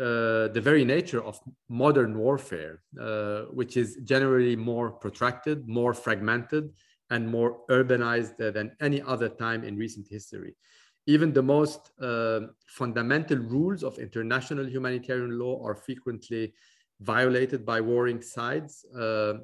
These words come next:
sometimes it is hard even to identify the parties, uh, never mind engage with them on their obligations to protect civilians.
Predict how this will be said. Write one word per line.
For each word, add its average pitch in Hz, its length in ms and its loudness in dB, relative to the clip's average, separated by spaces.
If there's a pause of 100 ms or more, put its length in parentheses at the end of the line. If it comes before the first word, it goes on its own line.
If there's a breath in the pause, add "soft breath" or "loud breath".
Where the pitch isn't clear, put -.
(500 soft breath)
sometimes 123 500 0
it 127 140 -2
is 117 160 0
hard 131 360 2
even 131 280 0
to 127 100 -4
identify 120 640 0
the 107 140 -4
parties, 127 640 -4
uh, 107 140 2
never 127 260 4
mind 127 320 0
engage 123 420 2
with 131 200 0
them 143 320 -6
on 110 160 -10
their 123 200 2
obligations 117 680 -2
to - 80 -20
protect 113 400 -10
civilians. 123 580 -4